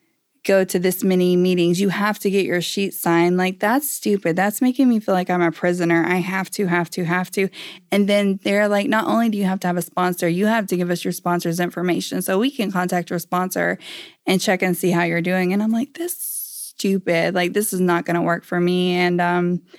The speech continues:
my mom would come visit me, and you had to have your visitors show an I D. They had to sign in. They could only stay there so many nights.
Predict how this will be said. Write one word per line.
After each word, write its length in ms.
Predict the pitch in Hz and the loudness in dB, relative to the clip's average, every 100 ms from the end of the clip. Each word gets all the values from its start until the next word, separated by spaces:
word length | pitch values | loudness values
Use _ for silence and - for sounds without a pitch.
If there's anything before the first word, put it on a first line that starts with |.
| - - - _ | -20 -20 -20 _
my 140 | 196 214 | 0 2
mom 280 | 196 170 | 4 4
would 160 | 185 185 | 2 -2
come 180 | 190 185 | -2 0
visit 300 | 185 185 190 | 0 -2 0
me, 320 | 185 185 185 | 2 2 2
and 180 | 180 180 | 2 2
you 80 | 185 | 2
had 200 | 185 202 | 0 -2
to 40 | |
have 180 | 190 190 | -2 0
your 100 | 180 | 0
visitors 640 | 175 180 185 185 185 185 185 | 0 0 0 0 2 0 -2
show 300 | - 170 175 | -2 0 2
an 100 | 170 | 2
I 180 | 170 | 0
D. 440 | 175 202 202 202 196 | -2 0 0 2 0
They 140 | 190 | 0
had 180 | 208 180 | 0 0
to 60 | 165 | -2
sign 360 | - 156 175 | -4 0 2
in. 360 | 202 208 202 196 | 2 2 2 2
They 120 | 180 | 0
could 100 | 180 | 0
only 220 | 170 170 | 0 0
stay 240 | 170 196 190 | -2 0 2
there 180 | 185 | 2
so 200 | 185 185 | 0 0
many 240 | 175 170 175 | 0 2 0
nights. 500 | 180 214 190 190 | 2 2 0 -2